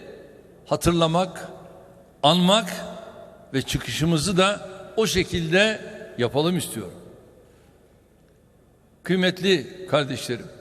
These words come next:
Türkiye geçtiğimiz on dokuz yılda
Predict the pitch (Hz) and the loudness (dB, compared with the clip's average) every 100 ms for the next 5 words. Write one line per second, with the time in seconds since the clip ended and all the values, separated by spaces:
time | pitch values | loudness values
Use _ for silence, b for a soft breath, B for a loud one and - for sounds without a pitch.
0 | - - - - _ _ _ _ _ _ | -20 -20 -20 -20 _ _ _ _ _ _
1 | _ _ _ _ _ - 269 - 196 180 | _ _ _ _ _ -2 -2 2 2 2
2 | 185 - 196 190 151 180 160 139 147 120 | 0 0 -2 0 2 2 2 -2 -4 -6
3 | 117 104 | -8 -8